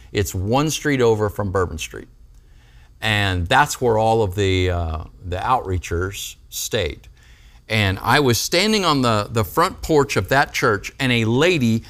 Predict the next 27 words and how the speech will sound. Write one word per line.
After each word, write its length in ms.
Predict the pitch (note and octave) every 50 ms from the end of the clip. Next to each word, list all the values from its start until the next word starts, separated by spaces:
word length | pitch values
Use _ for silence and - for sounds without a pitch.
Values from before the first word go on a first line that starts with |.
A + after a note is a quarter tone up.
| - - -
completely 800 | - C#3 B2+ G#2+ F#2 - - - E3+ G#3 A#3+ B3+ - A3+ A3
disrobed 840 | F3+ D#3 F3 D#3+ - - C#3 C#3 D3+ D3 B2+ A2 G#2+ G#2 G#2 G#2+ A2 - - - - - - -
while 220 | - C#3+ C#3 C3+ A#2+
a 40 |
circle 520 | A2 - - - F3 F#3+ - - F3+ D#3+ D3
of 120 | C3+ A#2
men 580 | B2 C#3 D3+ D3 C3+ A2+ G#2 G#2 G#2 A2 A2+ A#2 - - - -
got 180 | - C#3 C3+ C#3
around 320 | C3+ B2+ B2+ B2 A#2+ A2
her 80 | A2 A2+
and 80 | G#2+
started 280 | G2 - B2+ A2+ G#2+ G2
taking 300 | - A#2 G#2+ G#2 - G2
pictures. 420 | - C3 A#2+ - - G2+ E2+ D2+ - -
I 100 | D3+ G#3+
didn't 160 | E4 G4+ F4
know 100 | C#3+ A#2+
what 180 | G#2+ G#2+ G2
to 80 | - F2+
do. 280 | D2+ F2 A2 - - - - - - -
I 140 | - A2+ D3+
just 180 | E3+ D#3 -
turned 200 | - - B2+ A#2
my 120 | A2 G2 F2+
back 300 | F#2 B2+ D3+ E3 D#3+ -
and 100 | G#2 -
prayed. 340 | - C#3 F3 F3+ F#2 -